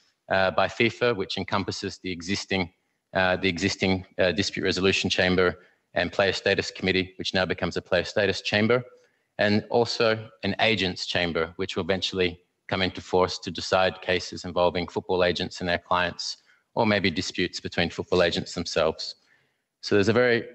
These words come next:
rudimentary graphic, which unfortunately doesn't fit the, uh, resolution of the screen, so I apologize for that.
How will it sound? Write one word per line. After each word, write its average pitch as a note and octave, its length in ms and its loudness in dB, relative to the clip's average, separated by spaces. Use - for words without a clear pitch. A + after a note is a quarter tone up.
rudimentary A2+ 560 2
graphic, G#2 520 0
which F#2+ 220 -4
unfortunately A2 580 0
doesn't G#2 320 0
fit - 380 -2
the, G2 440 0
uh, F#2 440 4
resolution G#2+ 560 2
of F2+ 120 -4
the - 60 -8
screen, B2+ 460 0
so G#2 160 0
I - 20 6
apologize G#2 560 2
for - 100 -6
that. C3 180 0